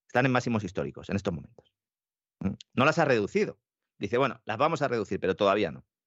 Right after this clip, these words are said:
¿Mm? Otro elemento importante es que el petróleo yo creo que sirve para explicar prácticamente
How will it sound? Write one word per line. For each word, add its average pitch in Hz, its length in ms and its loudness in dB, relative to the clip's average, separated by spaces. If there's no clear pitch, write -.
¿Mm? 95 100 -4
Otro 233 260 6
elemento 196 320 4
importante 104 580 -8
es - 60 -20
que - 80 -4
el 156 80 -4
petróleo 135 360 0
yo 120 100 0
creo 123 140 2
que 107 60 -4
sirve 113 200 -2
para 101 140 0
explicar 98 340 -4
prácticamente 92 600 -2